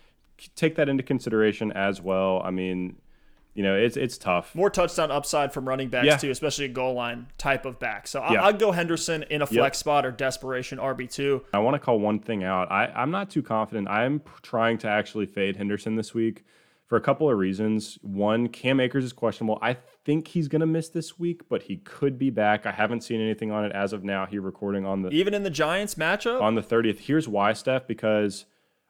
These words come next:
Speaker 1: I, <sighs> Malcolm Brown last week only saw seven carries to Darrell Henderson's twenty,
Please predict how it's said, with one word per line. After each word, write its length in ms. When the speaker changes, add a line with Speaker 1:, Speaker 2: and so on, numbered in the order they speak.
Speaker 1:
I, 140
<sighs> 40
Malcolm 400
Brown 260
last 260
week 300
only 200
saw 180
seven 380
carries 680
to 560
Darrell 260
Henderson's 380
twenty, 460